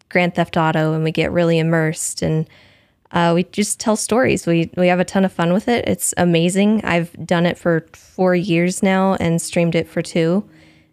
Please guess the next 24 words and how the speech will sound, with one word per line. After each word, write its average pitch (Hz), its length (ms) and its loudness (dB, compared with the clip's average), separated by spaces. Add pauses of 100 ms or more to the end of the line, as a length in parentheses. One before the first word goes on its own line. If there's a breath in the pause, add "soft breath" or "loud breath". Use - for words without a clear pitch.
(120)
And 170 260 2
it's - 360 -2
like, 165 400 -2 (840)
it's - 320 -4
never 180 360 2
been 165 180 0
better. 147 340 -2 (380)
It's - 260 -6
one 175 140 0
of 170 60 0
my 165 100 0
favorite 156 300 -2
things 156 260 -4
to 165 80 -4
do. 151 220 0
And 165 180 -6
it's, - 380 -6 (200)
I, 156 180 -2 (140)
I - 120 0
cannot 233 520 -2
believe 185 260 2
that 160 120 0
I've 160 180 -2
made 160 400 -2